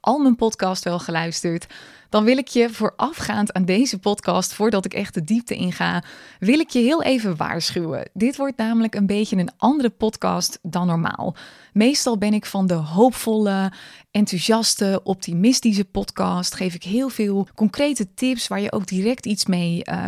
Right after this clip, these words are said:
kunt. Ik krijg heel vaak terug van mensen die mijn podcast beluisteren van, "Ja, altijd als ik naar een podcast heb geluisterd, dan weet ik weer wat ik moet doen en dan heb ik zin om actie te nemen."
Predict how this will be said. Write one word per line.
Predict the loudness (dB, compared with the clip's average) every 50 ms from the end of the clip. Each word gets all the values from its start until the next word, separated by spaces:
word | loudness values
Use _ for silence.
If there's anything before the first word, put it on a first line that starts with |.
| -6 -4
kunt. | -2 -2 -2 0 -2
Ik | -4 -6 -6
krijg | -6 -8 -6 -4
heel | -2 -2 -2
vaak | -2 -4 -6 -6
terug | -6 -8 -8 -8 -6
van | -6 -4 -2
mensen | -2 -2 -2 -2 -2 -2
die | -2
mijn | -2 -2 -2
podcast | -4 -4 -6 -4 -4 -4 -4 -4 -4 -6
beluisteren | -6 -6 -6 -6 -6 -6 -8 -8 -10 -10 -8
van, | -6 -2 0 0 0 -2 -4 -10 -20 -20 -20 -20 _
"Ja, | -4 -4 0 0
altijd | 0 0 0 0 -2
als | -2 -2
ik | -2
naar | -2 -2 -2
een | -2 -2
podcast | -2 -4 -4 -2 -4 -4 -4 -4
heb | -6 -6
geluisterd, | -6 -4 -2 -2 -2 -2 -2 -4 -4 -4 -6 -4 -4
dan | -4 -2
weet | 0 0 0 0
ik | -2 -4
weer | -4 -4 -4 -4
wat | -6 -8
ik | -12 -8 -4
moet | -4 -4 -2 2
doen | 2 4 4 4 4
en | 2 0
dan | -2 -4
heb | -4 -6
ik | -6 -4
zin | 0 2 2
om | 2 2
actie | 0 -2 -4 -2 -2 -2 -2
te | 0 2 2
nemen." | 2 2 2 2 2 2 2 0 -2